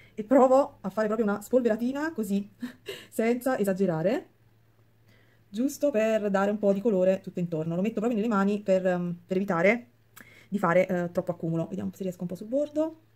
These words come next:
<laughs> Ok, va bene, vado così.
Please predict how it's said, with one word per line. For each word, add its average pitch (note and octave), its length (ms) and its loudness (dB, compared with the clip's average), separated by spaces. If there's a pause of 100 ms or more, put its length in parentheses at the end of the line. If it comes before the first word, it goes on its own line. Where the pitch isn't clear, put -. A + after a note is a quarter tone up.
(260)
<laughs> - 580 -4 (340)
Ok, G3+ 500 -12
va F#3+ 100 -10
bene, G3 240 -12
vado B3 500 -2 (200)
così. B3 380 -2